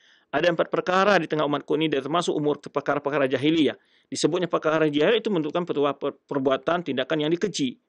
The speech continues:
yang harus ditinggalkan. Yang mereka tidak meninggalkannya, kata Rasulullah, "Al-fakhru bil ahsab," berbangga dengan garis keturunan, "wa ta'nu fil ansab," mencela keturunan orang lain, "wal istiqa bin nujum," ya, meminta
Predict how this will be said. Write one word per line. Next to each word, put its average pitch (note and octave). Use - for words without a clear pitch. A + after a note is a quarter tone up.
yang B2+
harus D#3+
ditinggalkan. A#2
Yang D#3
mereka A#3
tidak A#3
meninggalkannya, F#3+
kata C#3+
Rasulullah, A2+
"Al-fakhru E3
bil D3
ahsab," -
berbangga E3+
dengan D3
garis C3
keturunan, C3
"wa E3
ta'nu F3+
fil -
ansab," B2+
mencela G3+
keturunan D3
orang C3
lain, B2
"wal C#3+
istiqa F3+
bin D#3
nujum," B2
ya, D3+
meminta E3